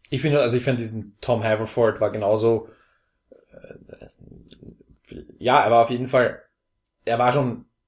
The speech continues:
skurriler und es war auf jeden, aber ich würde schon sagen, dass es eine Variante war oder dass die beiden Rollen mite-, miteinander verwandt sind. Und dadurch halt,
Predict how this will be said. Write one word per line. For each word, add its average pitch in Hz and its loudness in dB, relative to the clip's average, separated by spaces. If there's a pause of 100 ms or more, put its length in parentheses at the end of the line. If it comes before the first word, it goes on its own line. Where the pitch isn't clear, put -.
skurriler 135 4
und 117 -6
es 104 -10
war 107 2
auf 104 -6
jeden, 107 -10
aber 120 -4
ich 117 -8
würde 123 -2
schon 170 -4
sagen, 98 -2
dass 95 -10
es - -10
eine 98 -8
Variante 95 -6
war 101 0
oder 98 -6
dass 98 -10
die - -20
beiden 101 -6
Rollen 98 -8 (960)
mite-, - -12 (140)
miteinander 107 -6
verwandt 95 -8
sind. 85 -14 (1120)
Und 113 -10
dadurch 113 2
halt, 107 0